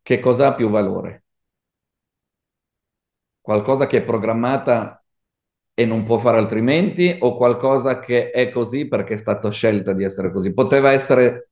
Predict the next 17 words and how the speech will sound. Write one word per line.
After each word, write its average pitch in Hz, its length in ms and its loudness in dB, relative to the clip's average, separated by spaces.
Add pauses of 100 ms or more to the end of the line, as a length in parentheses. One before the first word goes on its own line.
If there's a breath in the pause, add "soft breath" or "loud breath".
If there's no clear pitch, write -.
(120)
eh, 110 400 2
presa 139 320 4
una 127 160 0
decisione 113 560 -2
diversa, 117 600 -2
ma 143 140 -6
è 113 80 -4
stata 110 320 -4
presa 135 280 0
la 117 100 2
decisione 127 800 2
di 147 260 -4
amare 104 480 -2
Hashem. - 280 -10 (360)
Chiaramente 107 580 0
un 117 160 2
amore 110 600 0